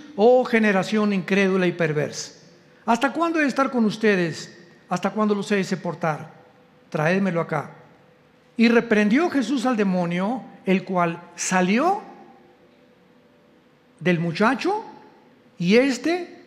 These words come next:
quedó sano desde aquella hora. Aquí hay una entidad espiritual, una criatura espiritual, inteligente. La palabra demonio significa ser inteligente,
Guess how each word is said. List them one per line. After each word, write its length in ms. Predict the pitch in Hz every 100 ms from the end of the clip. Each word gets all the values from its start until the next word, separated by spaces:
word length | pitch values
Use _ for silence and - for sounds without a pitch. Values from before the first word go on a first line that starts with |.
| -
quedó 260 | 175 180
sano 460 | 190 214 214 220 339 - - - - _
desde 240 | 156 160
aquella 360 | 156 190 185 165
hora. 260 | 147 147 - - - _ _ _ _ -
Aquí 300 | 165 208 247
hay 160 | 262
una 300 | 269 254 254 -
entidad 520 | 196 196 202 190 208
espiritual, 760 | 202 - 190 175 214 269 359 359 - - - _ _ _
una 240 | 185 190
criatura 400 | 175 175 170 196
espiritual, 720 | 190 208 180 170 190 240 311 330 - - - _
inteligente. 720 | - 185 175 190 175 170 233 233
La 80 |
palabra 300 | 202 196 208 202 214
demonio 300 | 175 185 208
significa 460 | 170 190 196 180
ser 160 | 170 208
inteligente, 840 | 202 180 170 160 226 226 285 -